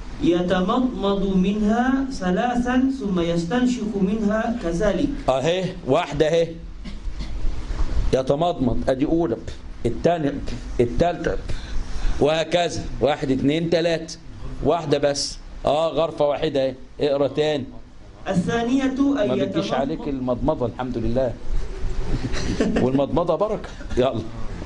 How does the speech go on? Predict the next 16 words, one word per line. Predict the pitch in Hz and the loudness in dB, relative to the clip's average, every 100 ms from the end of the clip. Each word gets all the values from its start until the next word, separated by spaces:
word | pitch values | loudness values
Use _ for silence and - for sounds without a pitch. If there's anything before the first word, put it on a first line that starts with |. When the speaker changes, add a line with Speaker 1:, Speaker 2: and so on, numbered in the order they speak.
| - - - - - - - | -10 -10 -6 0 0 0 0
Speaker 1:
الثانية | 180 208 247 254 277 254 240 233 | 0 2 2 2 2 0 0 0
أن | 226 | 0
يتمضمض | 220 220 226 277 285 233 240 | 0 0 0 0 0 0 0
ويستنشق | 220 202 190 185 - 269 262 247 247 240 247 | 0 2 2 0 0 2 2 0 -2 0 0
بغرفة، | 226 202 196 180 - 226 240 196 - - - 269 | 0 2 0 0 -2 -2 2 2 2 -4 -6 -2
Speaker 2:
أهي. | - 139 170 | 2 2 2
Speaker 1:
يتمضمض | - 208 226 233 214 240 240 | 0 -2 -2 -2 -2 0 2
Speaker 2:
يت-، | 135 143 | 2 2
ب-، | 143 127 143 | 2 2 2
بغرفة | 147 147 185 - 170 | 2 2 0 0 0
واحدة، | 175 175 170 165 175 160 117 - | 2 2 2 2 0 0 -4 0
أهي، | 131 165 165 | 0 0 -2
خلي | 151 143 | -2 0
بالك، | 160 175 117 - - - - - - - | 2 2 -2 -8 -20 -20 -16 -8 -4 0
قول | 156 | 2
بقى. | 160 196 220 | 2 2 0